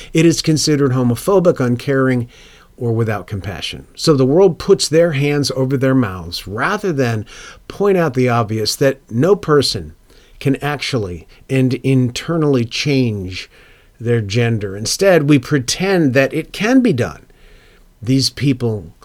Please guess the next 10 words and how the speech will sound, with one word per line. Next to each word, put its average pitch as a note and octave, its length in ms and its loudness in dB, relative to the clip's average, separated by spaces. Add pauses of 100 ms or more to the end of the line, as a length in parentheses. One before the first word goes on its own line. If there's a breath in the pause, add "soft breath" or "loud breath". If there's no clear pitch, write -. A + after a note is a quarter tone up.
(320 loud breath)
honestly B2+ 520 0
need G#2+ 240 -4
serious A#2+ 520 0
mental G#2+ 360 -6
health - 640 -8 (140)
help. - 420 -12 (540 soft breath)
They B2+ 140 0
need B2+ 260 2
Jesus. G2+ 720 -8 (420 soft breath)
Instead, B2 680 0